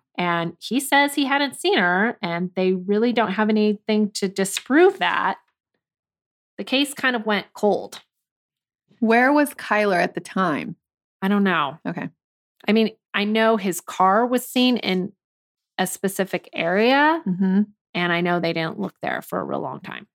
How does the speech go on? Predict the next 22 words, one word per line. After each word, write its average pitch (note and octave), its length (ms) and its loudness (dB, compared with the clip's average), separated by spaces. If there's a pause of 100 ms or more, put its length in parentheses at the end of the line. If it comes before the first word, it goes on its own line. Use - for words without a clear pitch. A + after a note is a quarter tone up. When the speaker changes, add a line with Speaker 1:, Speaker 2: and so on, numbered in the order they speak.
(200)
Speaker 2:
Okay. - 220 -6 (440)
Speaker 1:
Okay. F#3+ 280 -2 (1400)
On A3+ 140 2
top G#4+ 520 2
of A3 200 0
all F#3+ 120 2
this, - 640 -2 (880)
a G3+ 100 0
devastating A3 760 0
tornado G3 680 2
hit - 320 -6
the - 180 -2
area A#3 560 2 (100)
at - 180 -6
the F#3 80 -4
time, G3 600 0
and F#3 160 0
that E3+ 220 -2
became, F#3+ 540 -8
like, F#3+ 260 -8
the - 80 -12
big E3 380 -6